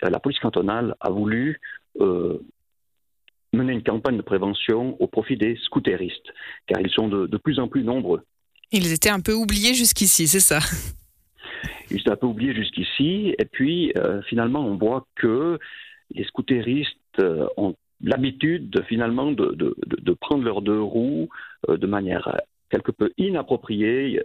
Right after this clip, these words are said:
Speaker 1: euh, si l'on pense particulièrement à l'équipement, puisqu'on voit encore trop de, de scooteristes en short et, euh, en sandales.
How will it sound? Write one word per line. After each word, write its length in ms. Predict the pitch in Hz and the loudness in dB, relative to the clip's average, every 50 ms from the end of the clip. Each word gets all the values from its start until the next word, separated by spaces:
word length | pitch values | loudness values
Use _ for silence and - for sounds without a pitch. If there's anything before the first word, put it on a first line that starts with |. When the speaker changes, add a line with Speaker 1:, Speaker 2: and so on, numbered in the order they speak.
| - - | 0 0
Speaker 1:
euh, 180 | 85 80 80 - - - - | 0 0 0 -2 -4 -6 -4
si 80 | 110 | -2
l'on 200 | 98 - 95 92 | 0 0 -2 -2
pense 260 | - 127 131 135 123 - - - - _ _ - | 0 0 0 0 0 -2 -6 -8 -10 _ _ -8
particulièrement 680 | - - - - - - 90 95 101 101 98 98 110 113 - - - - - _ _ - - - | -8 -8 -8 -10 -6 -4 -2 -2 0 0 0 0 0 -2 -4 -10 -20 -20 -20 _ _ -20 -8 -4
à 120 | - - 117 | -2 0 2
l'équipement, 580 | 127 135 131 - 123 - - 120 113 113 127 | 2 0 0 -2 -4 -4 -2 -2 0 0 -2
puisqu'on 400 | 117 - 104 92 - - 95 90 | -4 -4 -6 -6 -4 -4 -4 0
voit 160 | 85 101 110 | 2 2 2
encore 540 | 117 113 - - 104 98 95 92 82 82 82 - _ | 2 0 0 0 0 0 0 2 0 0 -2 -4 _
trop 260 | - - 120 113 113 | -4 0 0 2 0
de, 380 | 104 - - 92 85 87 90 - - - - - - | 0 0 0 0 2 2 0 -2 -6 -12 -20 -6 -2
de 100 | 131 135 - | -2 -2 0
scooteristes 720 | - - 147 - 131 120 110 123 135 127 - - _ - 92 - - - - - - - | 0 0 0 0 0 0 0 0 -2 -4 -4 -6 _ 0 0 0 -2 -4 -10 -20 -10 -4
en 160 | - 98 92 | -4 -2 -2
short 440 | - - - 170 156 139 - - - - - 98 - - | 0 2 2 2 0 0 -4 -10 -10 -4 -2 -2 0 0
et, 320 | 110 107 107 104 101 - - - | 0 0 0 0 -2 -2 -2 -2
euh, 160 | 90 92 85 - | -2 -2 -2 -2
en 100 | - 104 | -2 -2
sandales. 480 | - 139 131 - - 82 - - - | 0 0 -2 -2 -4 -8 -12 -12 -14